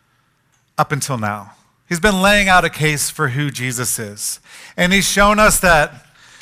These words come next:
Jesus is the descendant of Abraham and David. He's shown us that Jesus is an incredible teacher who's come to usher in the King of God, or kingdom of God. And then in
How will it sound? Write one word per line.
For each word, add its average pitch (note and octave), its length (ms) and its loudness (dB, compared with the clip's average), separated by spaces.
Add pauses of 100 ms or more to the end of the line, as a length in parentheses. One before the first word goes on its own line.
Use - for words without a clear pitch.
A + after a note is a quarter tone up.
Jesus D#3 460 -2
is B2+ 240 -4
the B2+ 340 -6 (100)
descendant D#3+ 680 -2
of A2 400 -4 (100)
Abraham E3 560 -2
and G#2+ 220 -16
David. F3 480 -2 (560)
He's - 180 -8
shown D#3+ 240 0
us D3 160 0
that A#2+ 240 -6 (400)
Jesus C#3 400 -4
is B2 160 -6
an B2 80 -6
incredible C3 460 -4
teacher D#3 500 -6
who's C3 160 -4
come D3 240 -4
to D3 100 -4
usher C3+ 300 -4
in C3 120 -4
the A#2+ 80 -6
King C#3 220 -8
of A#2 140 -8
God, D3+ 400 2 (320)
or - 40 -18
kingdom D#3 320 0
of C#3+ 80 -6
God. D#3 400 2
And C#3+ 120 -4
then D#3 140 -2
in C3+ 220 -4